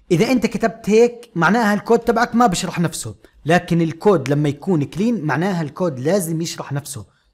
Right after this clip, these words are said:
تمام؟ الكود بتستعمله زي ما حكت لك في حالة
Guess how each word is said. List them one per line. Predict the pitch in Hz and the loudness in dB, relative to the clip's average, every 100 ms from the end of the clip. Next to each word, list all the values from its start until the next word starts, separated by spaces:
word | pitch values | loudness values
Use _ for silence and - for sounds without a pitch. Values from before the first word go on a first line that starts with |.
| - | 0
تمام؟ | 160 180 208 - _ _ - _ _ | 2 2 0 -10 _ _ -20 _ _
الكود | 160 - 226 254 185 | -6 2 6 6 2
بتستعمله | - 190 233 226 214 | -4 -2 2 2 2
زي | 151 185 | 2 2
ما | 208 | 0
حكت | - 160 - 180 | -2 -6 -6 -4
لك | 135 117 - _ _ _ - | -2 -4 -10 _ _ _ -14
في | 139 | -6
حالة | - 220 233 233 233 | 0 2 2 2 -2